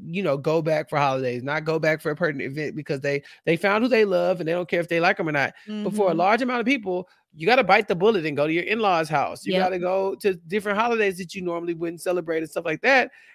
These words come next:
Speaker 1: And so it's like, yeah, I think he would benefit from an education. Uh, and it, like, when it comes to, you know,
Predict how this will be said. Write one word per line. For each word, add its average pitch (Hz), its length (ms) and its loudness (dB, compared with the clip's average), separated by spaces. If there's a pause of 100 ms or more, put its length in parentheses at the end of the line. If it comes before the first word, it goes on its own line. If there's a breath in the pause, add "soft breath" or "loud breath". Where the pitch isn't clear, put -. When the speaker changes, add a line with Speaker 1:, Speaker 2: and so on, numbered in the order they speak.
Speaker 1:
And 269 60 -4
so 294 100 2
it's 285 100 2
like, 254 220 2 (160)
yeah, 349 300 6
I 240 100 8
think 294 260 -8
he 277 120 0
would 240 200 -2
benefit 226 540 2 (120)
from 160 520 -2
an 170 100 -2
education. 156 760 -2 (380)
Uh, 185 200 4
and 247 160 2
it, 226 180 -2
like, 214 220 4
when 202 120 2
it 185 100 0
comes 185 240 0
to, 165 300 2
you 196 100 0
know, 147 380 0